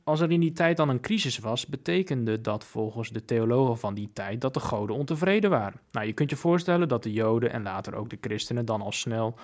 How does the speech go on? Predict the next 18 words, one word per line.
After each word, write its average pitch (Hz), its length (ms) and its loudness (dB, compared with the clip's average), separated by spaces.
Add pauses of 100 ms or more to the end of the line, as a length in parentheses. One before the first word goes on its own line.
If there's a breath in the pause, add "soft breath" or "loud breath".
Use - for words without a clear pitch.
(160 loud breath)
als 139 220 4
schuldige 117 460 0
risicogroep 113 1080 -2
werden - 220 -4
aangewezen. 175 600 -6 (440 loud breath)
Op - 60 -6
zulke 185 260 6
momenten 139 440 2
was 113 160 -4
de 113 60 -4
religieuze 113 600 -2
tolerantie 110 680 -2 (220 loud breath)
een 101 160 -10
heel 139 460 4 (200 loud breath)
dun 123 420 2
laagje 110 520 -2 (200 soft breath)
Romeinse 104 560 -4
beschaving. 107 560 -8